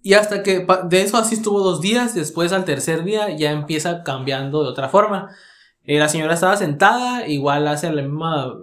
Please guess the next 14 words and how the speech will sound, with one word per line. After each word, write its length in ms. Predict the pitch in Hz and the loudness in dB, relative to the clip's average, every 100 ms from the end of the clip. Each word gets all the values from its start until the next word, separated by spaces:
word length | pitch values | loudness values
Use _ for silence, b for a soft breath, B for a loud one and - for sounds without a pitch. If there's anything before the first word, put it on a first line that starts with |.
| 104 - - 147 | -18 -16 -12 -6
¿cómo 180 | 175 | -4
se 80 | 165 | -4
puede 180 | 160 160 | 0 0
decir? 240 | 160 175 | 2 0
El 80 | 170 | 0
mismo 220 | 160 165 | -2 -2
horario 480 | 170 151 151 160 165 | 0 2 2 0 -2
de, 340 | 139 120 117 113 | -4 -6 -8 -10
de 320 | 113 117 123 | -12 -12 -8
carraspear 720 | - 127 120 - 135 139 156 | -4 -4 -4 -2 0 2 0
y 180 | 143 127 | -2 -4
luego 320 | 123 127 147 | -6 -6 -4
de 100 | 147 | -4
hablar, 420 | 123 123 131 143 | -4 -4 -4 -4